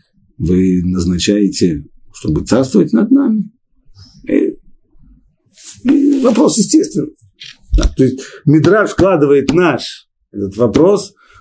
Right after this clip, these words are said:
в уста придворных фараона, но вполне, вполне естественно предположить, что такой вопрос, безусловно, мог быть задан, задан и следовало бы его задать.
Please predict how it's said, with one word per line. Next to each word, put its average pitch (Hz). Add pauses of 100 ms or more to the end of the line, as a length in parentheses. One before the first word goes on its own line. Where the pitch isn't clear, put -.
в 110
уста 135 (720)
придворных 127
фараона, 135 (120)
но 113
вполне, 131
вполне 156
естественно 139
предположить, 160
что 117
такой -
вопрос, 123
безусловно, 95 (400)
мог 98
быть 95
задан, 80 (720)
задан 92
и 82
следовало 92
бы 85
его 78
задать. -